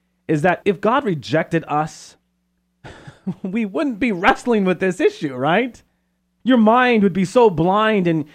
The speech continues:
and your heart so hardened that, that you'd never give him a passing thought. So the very fact that you're thinking about this suggests that no,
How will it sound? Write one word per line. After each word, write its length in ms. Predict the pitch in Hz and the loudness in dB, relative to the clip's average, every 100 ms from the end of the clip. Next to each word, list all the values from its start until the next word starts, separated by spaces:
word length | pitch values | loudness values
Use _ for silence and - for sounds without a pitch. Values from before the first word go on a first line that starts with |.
| - | -8
and 80 | 180 | 0
your 140 | 190 156 | 0 2
heart 400 | 190 202 180 - | 2 2 0 -2
so 240 | 214 190 | 0 0
hardened 420 | 165 220 240 190 | 2 2 2 2
that, 140 | 185 - _ _ - | -4 -8 _ _ -14
that 100 | 170 | -4
you'd 160 | 208 | 0
never 240 | 196 240 208 | 2 2 0
give 240 | 170 220 | 0 -2
him 320 | 185 202 180 - - | 0 0 -2 -6 -8
a 60 | 185 | -8
passing 560 | - 233 226 - 170 | -4 -4 -2 -2 -4
thought. 360 | 165 254 196 - | 0 0 0 -6
So 80 | 185 | -2
the 60 | |
very 220 | 185 208 | 2 2
fact 340 | 175 - 226 214 | 0 -2 -2 -2
that 180 | 196 185 | -4 0
you're 140 | 170 | -2
thinking 500 | - - 285 240 202 | -2 -2 0 0 -2
about 440 | 165 156 156 156 | 0 2 2 0
this 180 | 160 160 | -2 -2
suggests 1000 | - 185 117 160 254 190 - - - - _ _ _ _ _ _ _ _ _ _ - | -4 -6 -2 0 2 0 -4 -16 -20 -20 _ _ _ _ _ _ _ _ _ _ -10
that 120 | 160 | -6
no, 640 | 220 254 226 127 92 76 | -2 0 0 -2 -6 -12